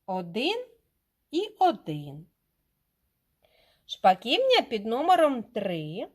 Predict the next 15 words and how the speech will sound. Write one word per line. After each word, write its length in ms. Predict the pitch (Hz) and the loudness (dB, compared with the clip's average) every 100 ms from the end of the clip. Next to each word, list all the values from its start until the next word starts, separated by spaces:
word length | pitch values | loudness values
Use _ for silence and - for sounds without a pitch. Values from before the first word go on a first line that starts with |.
| _ _ _ _ _ _ _ _ _ _ _ _ _ _ | _ _ _ _ _ _ _ _ _ _ _ _ _ _
Два 320 | 196 233 359 480 | -4 8 8 8
шпаки 420 | - 254 254 240 | 2 0 2 -2
вже 240 | 214 247 | -2 -4
залетіли, 1120 | 208 240 226 208 196 - 185 170 175 294 440 _ _ _ _ _ _ | 2 4 4 0 -4 -10 -6 -4 -2 -2 -4 _ _ _ _ _ _
а 160 | 302 | 6
в 140 | 285 247 | 6 0
інше 480 | 254 240 226 - 349 | -6 -4 -4 0 0
пусте, 800 | 359 262 - - 233 220 262 247 - | 0 -12 -12 -10 -4 2 2 2 -2
порожнє 400 | 254 220 208 262 | -2 0 -2 -4
віконце 460 | 359 381 415 403 | -2 -2 -2 0
може 260 | 359 311 302 | 2 2 -2
залетіти 560 | 277 269 262 262 254 226 | -2 0 0 -4 -6 -4
ще 240 | - 190 | -4 -4
скільки 560 | 180 - 190 175 - 277 | -8 -12 -8 -8 -4 -4
шпаків? 520 | - 330 330 349 | 2 0 0 -4